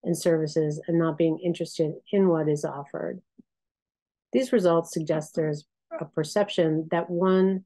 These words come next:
has to need to attend a senior center, not just desire, and that the accessibility to community resources for those in the workforce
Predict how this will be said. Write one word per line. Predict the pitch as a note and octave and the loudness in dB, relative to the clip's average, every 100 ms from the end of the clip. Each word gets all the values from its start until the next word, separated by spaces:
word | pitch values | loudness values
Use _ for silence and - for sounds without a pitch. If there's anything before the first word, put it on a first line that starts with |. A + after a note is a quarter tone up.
| _ | _
has | - F3 - | -6 -6 -6
to | - | -4
need | E3 E3+ F3+ F#3+ F#3 | 0 4 6 6 4
to | F3+ E3 | 2 0
attend | D#3+ D#3+ D#3 | 0 -4 -6
a | |
senior | D3+ F3 F#3 E3 | -4 0 2 0
center, | - D#3+ D#3+ D#3 | -2 -4 -2 -2
not | E3 E3+ | -2 -2
just | F3 E3 | -2 -4
desire, | - D#3+ D#3+ D3+ D3+ D#3 F3 _ _ _ - | -6 -2 -2 0 -2 -4 -10 _ _ _ 0
and | A3+ | 0
that | A3+ | 2
the | A3+ | 4
accessibility | G#3 - A#3+ - F3+ F3+ F3 D#3+ D#3 D#3+ _ _ | 4 2 -4 0 2 4 4 4 2 0 _ _
to | F3+ - _ _ _ | -12 -12 _ _ _
community | - F3 F#3 F#3+ | -2 2 4 2
resources | F3+ E3+ E3 E3+ E3 - D3+ | 2 -2 -4 -6 -8 -8 -12
for | - D3+ | -6 -2
those | E3 E3 D#3+ | 2 2 0
in | D#3+ | -2
the | |
workforce | D3+ D3+ D#3 - F3 F3+ F3 | -2 -4 -6 -2 0 0 -4